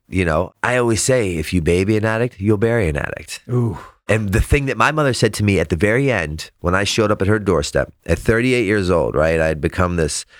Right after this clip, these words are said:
Speaker 1: this published author. I'd been in these movies that broke box office records, pro skater, like, had done some things in life. At thirty-eight years old, I was standing on my mother's stoop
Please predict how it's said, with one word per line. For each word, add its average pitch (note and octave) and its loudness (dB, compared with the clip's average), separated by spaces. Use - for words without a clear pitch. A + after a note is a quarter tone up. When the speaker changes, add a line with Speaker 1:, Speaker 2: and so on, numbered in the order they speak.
Speaker 1:
this D2+ -4
published G#2+ -2
author. F#2+ 0
I'd D#2+ -2
been F#2 0
in F#2+ 0
these F#2 -2
movies F2+ 2
that E2 -4
broke E2+ 0
box E2+ -2
office E2 -2
records, E2 -2
pro G2+ 2
skater, G2+ 0
like, G2 0
had F#2 -2
done A#2 2
some A2+ -2
things A#2+ 0
in A#2 2
life. E2 -4
At D2 -10
thirty-eight A2+ 0
years F#2 2
old, F2+ 2
I D2+ 0
was D2+ -2
standing F2+ 0
on F2 2
my D#2+ 0
mother's E2+ 0
stoop - -4